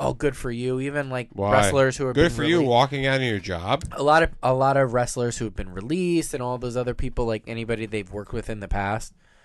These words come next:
Speaker 1: that used to be there and is not, they've, um, you know, praising them and stuff like that. Like, "Good for you, stand up for what you believe in," and, and stuff like that.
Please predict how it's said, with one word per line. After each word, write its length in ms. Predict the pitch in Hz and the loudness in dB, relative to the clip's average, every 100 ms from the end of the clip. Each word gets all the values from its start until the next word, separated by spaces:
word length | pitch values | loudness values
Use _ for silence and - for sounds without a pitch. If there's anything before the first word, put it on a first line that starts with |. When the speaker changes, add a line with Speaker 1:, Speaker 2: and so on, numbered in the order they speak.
| - - | -20 -8
Speaker 1:
that 120 | 110 | -6
used 180 | 110 - | -6 -6
to 60 | |
be 120 | 113 110 | -6 -6
there 180 | 107 | -8
and 140 | 101 98 | -10 -16
is 140 | - | -12
not, 260 | 104 113 135 _ _ _ _ _ | -8 -8 -10 _ _ _ _ _
they've, 340 | 117 113 101 104 | -6 -4 -6 -6
um, 500 | 101 95 92 95 117 _ - | -6 -6 -8 -14 -20 _ -10
you 100 | 110 | -6
know, 180 | 95 98 _ _ - | -6 -8 _ _ -2
praising 500 | 120 110 101 101 98 | 0 0 -2 -8 -8
them 320 | 98 98 95 | -8 -8 -12
and 120 | 92 | -12
stuff 200 | - 101 | -10 -8
like 160 | 95 87 | -8 -8
that. 360 | 92 90 87 95 | -6 -6 -6 -10
Like, 220 | 87 - | -14 -10
"Good 160 | 113 | -10
for 140 | - 107 | -8 -6
you, 240 | 110 113 | -6 -6
stand 280 | - 117 107 | -6 -8 -8
up 60 | - | -10
for 180 | 104 | -10
what 180 | 101 98 | -12 -12
you 40 | - | -14
believe 400 | 101 135 160 151 | -10 -4 -4 -2
in," 360 | 147 143 135 120 | -4 -6 -8 -10
and, 180 | 107 | -12
and 180 | 104 98 | -14 -14
stuff 260 | - 107 - | -10 -8 -8
like 200 | 98 98 | -10 -6
that. 380 | 101 101 95 | -4 -4 -6